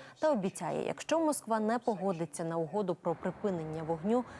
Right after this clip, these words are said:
С Ш А запровадять нові санкції проти російської нафти. Нагадаю, востаннє Трамп і Путін говорили телефоном вісімнадцятого березня.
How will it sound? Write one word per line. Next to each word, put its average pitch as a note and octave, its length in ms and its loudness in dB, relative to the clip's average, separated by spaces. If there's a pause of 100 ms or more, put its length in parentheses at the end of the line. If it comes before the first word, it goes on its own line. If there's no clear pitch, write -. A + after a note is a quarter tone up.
(120)
С - 160 0
Ш G#3 140 -2
А F#3+ 120 2
запровадять E3+ 680 0
нові F#3+ 280 4
санкції F#3 600 0
проти E3+ 260 -2
російської F3 580 -2
нафти. - 420 -2 (420)
Нагадаю, F3 440 4
востаннє A3 460 2
Трамп F3+ 360 -2
і E3 80 2
Путін G#3+ 360 0
говорили F3 460 2 (280)
телефоном F#3+ 680 2
вісімнадцятого F3 680 -4
березня. E3+ 400 -2